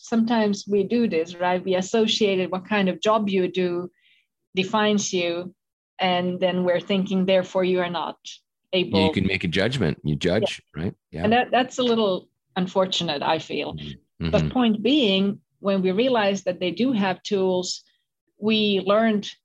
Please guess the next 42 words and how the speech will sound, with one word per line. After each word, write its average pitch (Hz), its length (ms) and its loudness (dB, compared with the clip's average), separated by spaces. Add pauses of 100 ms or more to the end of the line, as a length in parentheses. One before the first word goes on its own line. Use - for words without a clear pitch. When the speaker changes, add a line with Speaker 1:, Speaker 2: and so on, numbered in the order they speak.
(140)
Speaker 1:
through 180 460 2
covid 208 560 2
that 175 240 -4
Q 254 200 0
R 190 120 2
codes 185 460 -2
is 180 140 -12
the 185 100 -8
way 202 200 2
you're 185 100 2
gonna 180 220 -2
download 190 520 0
the 160 60 -6
menu, 202 540 2 (140)
or 190 100 -2
you're 185 140 2
gonna 180 220 -4
see 220 200 -2
where 196 120 2
you 180 120 0
wanna 170 180 -4
Speaker 2:
Right. 196 100 2
Speaker 1:
eat 220 180 2
in 180 140 0
the, 165 360 0
in 175 60 -2
Speaker 2:
Right. 196 140 2
Speaker 1:
the, 170 60 0 (840)
uh, - 120 -12 (160)
in 185 100 0
the 185 60 -4
restaurant. 190 500 0
So 190 280 2
we 185 160 2
put 190 260 -6
Q 285 160 2
R 202 160 4
codes 180 340 -2
up 185 220 -2
in 175 160 -4
the 165 260 -2
plants, 202 680 0